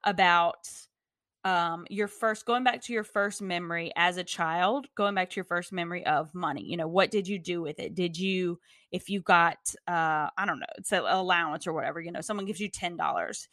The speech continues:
You get ten dollars as a kid. What do you do? Did you immediately go and run to the gas station and spend it all on candy bars? Did you decide that you had a new toy that you wanted? Um, or did you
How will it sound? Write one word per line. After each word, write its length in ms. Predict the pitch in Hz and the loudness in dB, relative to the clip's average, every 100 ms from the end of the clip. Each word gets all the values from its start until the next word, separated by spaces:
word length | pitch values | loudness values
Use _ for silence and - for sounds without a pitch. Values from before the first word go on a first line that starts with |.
| _ | _
You 80 | 214 | -2
get 140 | 202 - | 0 2
ten 180 | 285 | 8
dollars 300 | 254 240 240 | 12 12 10
as 100 | 208 | 4
a 60 | 185 | -2
kid. 220 | - 160 | -4 -4
What 180 | 160 202 | 2 4
do 60 | 220 | 4
you 140 | 196 | 2
do? 160 | 170 156 | -2 -4
Did 220 | 170 165 | -4 0
you 100 | 180 | 0
immediately 560 | 175 175 180 - 214 | 0 0 0 0 -2
go 520 | 202 175 175 175 170 - - - _ - | 2 6 8 8 2 -2 -18 -20 _ -2
and 300 | 185 180 180 | -2 0 6
run 580 | 254 277 277 269 269 269 _ _ _ _ _ - - | 8 8 6 2 0 -4 _ _ _ _ _ -10 -6
to 540 | 247 240 240 233 226 | -4 -4 -6 -8 -6
the 320 | 190 180 170 180 | 2 2 2 8
gas 220 | 285 359 | 8 8
station 380 | 349 349 359 285 | 6 4 2 0
and 140 | 226 | 0
spend 220 | - 220 | 2 4
it 80 | 202 | 8
all 200 | 185 175 | 10 10
on 100 | 180 | 6
candy 320 | - 381 381 | 2 4 8
bars? 440 | 370 381 370 381 262 | 12 12 12 12 10
Did 200 | 233 190 | 0 -2
you 120 | 208 | -6
decide 380 | 196 202 185 185 | -4 2 2 2
that 100 | 170 | -2
you 120 | 202 | -4
had 160 | 202 185 | -2 -2
a 60 | |
new 180 | 180 175 | -4 -8
toy 400 | - 285 294 294 | -6 2 2 2
that 100 | 277 | 0
you 160 | 262 269 | -2 2
wanted? 460 | 269 262 269 262 254 _ _ _ _ _ _ _ - - | 2 4 2 0 -2 _ _ _ _ _ _ _ -20 -8
Um, 320 | 202 190 185 180 | -4 -2 -2 -4
or 120 | 208 | -4
did 200 | 220 196 | -2 -4
you 260 | 220 208 | -4 -4